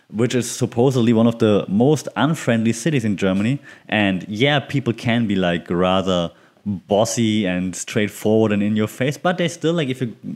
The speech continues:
interact with them in a professional level, they're still gonna say, like, "Hey, how can I help you? What's happening?" and so on. So the politeness is there on a professional level. They might not be as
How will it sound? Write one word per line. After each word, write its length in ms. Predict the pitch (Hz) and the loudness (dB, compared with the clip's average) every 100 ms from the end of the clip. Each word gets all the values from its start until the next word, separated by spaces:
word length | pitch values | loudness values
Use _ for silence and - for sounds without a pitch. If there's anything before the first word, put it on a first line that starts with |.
| 85 87 - _ - _ | -10 -12 -18 _ -20 _
interact 500 | 131 139 127 117 156 | -2 0 0 0 -2
with 220 | 143 135 - | -2 -2 0
them 200 | 135 131 | 0 2
in 80 | |
a 80 | 113 | 0
professional 460 | - 113 123 123 113 | -2 -4 -4 -2 0
level, 260 | 101 120 | 0 -2
they're 120 | 123 120 | -2 -2
still 180 | - | -2
gonna 180 | 120 110 | -2 -2
say, 140 | - 101 | -4 -4
like, 260 | 87 87 - _ _ _ _ _ - | -2 -4 -8 _ _ _ _ _ -12
"Hey, 260 | 117 139 143 | -4 -2 0
how 140 | 123 | 0
can 140 | 127 | 0
I 60 | 120 | -2
help 320 | 113 120 120 | 0 0 0
you? 120 | 120 | 0
What's 540 | 120 117 113 110 117 - | 2 2 0 -2 -4 -4
happening?" 400 | 110 110 110 107 | -6 -4 -4 -4
and 260 | 90 98 101 | -4 -4 -4
so 140 | 98 | -6
on. 200 | 82 85 | -6 -4
So 300 | 120 110 - - _ _ _ _ _ _ - 120 - - - - _ | 0 0 -2 -14 _ _ _ _ _ _ -18 -18 -16 -20 -18 -20 _
the 100 | 175 | 0
politeness 840 | 175 156 131 120 175 190 202 - | 2 4 4 4 2 2 2 0
is 300 | - 147 - | -2 -2 -2
there 300 | - 110 135 | 0 2 4
on 100 | 151 | 4
a 60 | 139 | 2
professional 500 | - - 175 - 170 | 0 -2 0 0 0
level. 360 | 170 170 170 - - | 0 0 -2 -4 -2
They 120 | 131 | 2
might 280 | 135 131 135 | 4 4 2
not 160 | 135 135 | 0 0
be 160 | 139 | -2
as 380 | - 117 123 - | 0 2 2 0